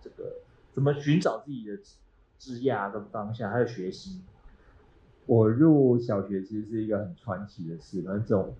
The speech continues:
Speaker 2: 简单说，我妈妈也不知道哪边有什么特别的学校，就到处去问有没有哪一个学校收过视障的小孩。我们，
Speaker 1: 哦。
Speaker 2: 我们家根本不知道有启明学校这种学校。
Speaker 1: 嗯。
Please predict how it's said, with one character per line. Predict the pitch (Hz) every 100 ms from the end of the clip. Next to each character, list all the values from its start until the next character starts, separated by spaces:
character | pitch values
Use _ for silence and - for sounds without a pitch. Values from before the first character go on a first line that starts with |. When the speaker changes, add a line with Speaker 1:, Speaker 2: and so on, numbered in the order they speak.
| -
Speaker 2:
简 | - 98
单 | 117 120 123
说， | 120 110 107 107
我 | 101
妈 | 113
妈 | 120 123 123 123 127 - -
也 | 104
不 | 101
知 | 123
道 | 127 113
哪 | 104
边 | 104 120
有 | 117 110
什 | 101
么 | 95
特 | 120
别 | 95 92
的 | 92
学 | - 90
校， | 87 104 87
就 | 101
到 | 110 107
处 | 113
去 | - 117
问 | 123 104 82 - _ _ _ _ -
有 | 104
没 | 110
有 | 143
哪 | 135 101
一 | 120
个 |
学 | 117 104
校 | 101 110
收 | 107 107 107
过 | 110 98
视 | - 98
障 | 101 92
的 | 85
小 | - 71 -
孩。 | 67 57 98 - _ _ - _
我 | 113
们， | 110
Speaker 1:
哦。 | 101 101
Speaker 2:
我 | 123
们 | 139
家 | 170
根 | 170 170
本 | 110
不 | 139
知 | 139
道 | 139 123
有 | 104
启 | 101 - 95 82
明 | 170 196
学 | 92 90
校 | 95
这 | 95
种 | 87 76 -
学 | - - 85
校。 | - -
Speaker 1:
嗯。 | 131 117 104 98